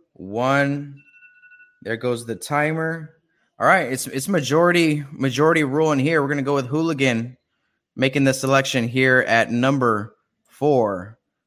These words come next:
All right, so the Toronto Raptors are going to select Jalen Suggs. I'm not mad at it. I like it. I think he's a great leader. I think he's a winner. I think he has that men-, that personality,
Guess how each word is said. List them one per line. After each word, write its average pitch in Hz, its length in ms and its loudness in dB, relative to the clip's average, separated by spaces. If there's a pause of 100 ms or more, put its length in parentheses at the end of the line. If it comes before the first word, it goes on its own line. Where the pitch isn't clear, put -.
(120)
All 101 80 -4
right, 117 260 2
so 123 400 2
the 117 120 -2
Toronto 160 340 2
Raptors 151 520 2
are 127 720 2
going 120 260 -2
to 117 180 -4
select 107 600 -2 (640)
Jalen 120 520 0
Suggs. 147 480 2
I'm 135 120 2
not 196 180 2
mad 202 220 2
at 147 140 4
it. 113 100 2
I 131 100 4
like 175 280 2
it. 101 220 -6
I 131 100 -2
think 156 220 -4
he's 143 160 -6
a 123 40 -6
great 127 260 0
leader. 156 460 0 (240)
I - 20 -18
think 139 160 -2
he's 120 140 -4
a 110 40 0
winner. 160 520 0 (320)
I - 40 -16
think 135 160 -4
he 127 80 -4
has 127 220 2
that 117 140 0
men-, 113 260 -4
that 107 220 -2
personality, 139 840 -2